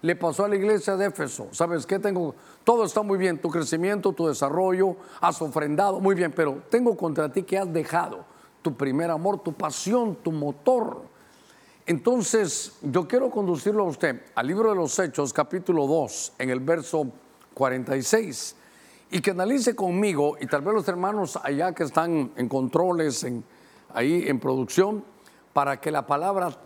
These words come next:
templo, porque usted la vea, porque recordemos que eran sinagogas, había templo, pero, y que había cambiado.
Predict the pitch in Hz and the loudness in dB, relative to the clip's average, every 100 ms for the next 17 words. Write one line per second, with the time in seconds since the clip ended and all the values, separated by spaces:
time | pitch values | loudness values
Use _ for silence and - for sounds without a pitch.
0 | - 214 185 143 165 123 80 - - 104 | 2 4 4 0 2 0 -2 -16 -10 -4
1 | 101 170 156 165 190 190 - - - _ | 2 2 4 2 0 -2 -10 -18 -20 _
2 | _ 151 147 151 143 - 131 135 127 190 | _ -2 0 0 -2 -2 -4 -2 0 0
3 | 254 180 208 208 - 165 131 123 240 240 | 0 0 0 0 -2 -2 0 4 4 4
4 | 170 127 156 196 180 - 254 233 185 143 | -2 -2 -2 0 0 0 0 0 0 0
5 | 147 127 - - - - 156 156 139 170 | 0 -2 -4 -20 -14 -6 -2 -2 0 -4
6 | - 127 127 151 233 240 147 | -4 -4 0 2 2 2 -2